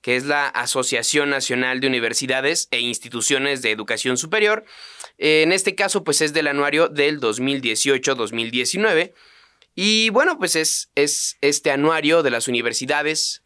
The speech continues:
como para los amigos, <laughs> de donde sacamos esta información para usted, lo que necesita saber, ¿vale? Entonces, eh, sin más que decirle, papá de mi amiguito Pew, comencemos con, con este top.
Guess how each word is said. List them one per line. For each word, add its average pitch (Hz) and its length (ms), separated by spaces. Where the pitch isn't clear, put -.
como 107 220
para 107 160
los 110 220
amigos, 196 420
<laughs> 127 140
de 123 140
donde 120 260
sacamos 127 420
esta 123 140
información 117 560
para 110 180
usted, - 400
lo 127 300
que 110 120
necesita 110 540
saber, 104 240
¿vale? 208 400
Entonces, 214 840
eh, 165 380
sin 151 240
más 208 220
que 208 80
decirle, 208 420
papá 202 300
de 196 80
mi 180 100
amiguito 180 380
Pew, 208 240
comencemos 117 560
con, 135 440
con 170 140
este 208 220
top. 254 240